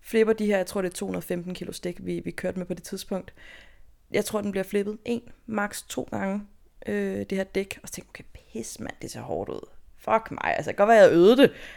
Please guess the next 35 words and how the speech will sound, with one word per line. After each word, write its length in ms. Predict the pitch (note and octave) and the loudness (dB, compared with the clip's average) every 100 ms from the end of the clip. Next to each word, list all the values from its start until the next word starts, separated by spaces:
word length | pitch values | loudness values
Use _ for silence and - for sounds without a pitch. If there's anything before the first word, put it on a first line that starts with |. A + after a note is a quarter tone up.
| - | 2
men 180 | G3 D#3+ | 6 6
man 140 | D3 | 8
ved 140 | A#3 A3 | 8 10
aldrig. 420 | D#3+ A3+ C4+ - | 10 10 6 4
Altså, 180 | E3 D#3+ | 2 0
på 120 | D3+ | 2
dagen, 340 | F#3 G#3 B3 | 6 6 6
der 80 | F#3 | 4
kan 100 | F#3+ | 4
det 80 | E3+ | 4
være 140 | C#3 | 4
sindssygt 480 | - - A#3 C4 F#3+ | 2 0 0 0 0
hårdt, 220 | D#3+ G#3 | 4 4
og 80 | - | 4
det 80 | F3 | 6
her, 80 | F#3 | 8
det 100 | E3 | 8
var 80 | |
altså 160 | - C#3+ | 4 2
to 280 | - G3 - | -2 -4 -4
meget 380 | - - G#3+ A3+ | -2 4 6 6
kompetente 540 | F3 D3+ B2+ D#3 C3+ | 4 0 0 -2 -2
kvinder. 300 | - D#3 C#3+ D3+ - - - - | -2 0 0 -2 -8 -20 -18 -2
Og 120 | G3 | -2
så, 320 | - A#3+ A#3 | 2 4 6
øh, 180 | G3 F3+ | 6 6
ender 120 | G3+ | 4
det 100 | G#3 | 2
med 100 | G#3 | 4
at 80 | G3 | 4
være 120 | G3 | 4
mig, 340 | F3 E3+ B3 B3+ - | 4 2 2 -2 -4
og 140 | G3+ | -2
så, 440 | - G#3+ G3+ G3+ G3 | 0 4 6 6 4
øh, 580 | F3+ E3+ E3 E3 E3+ | 4 2 2 0 -4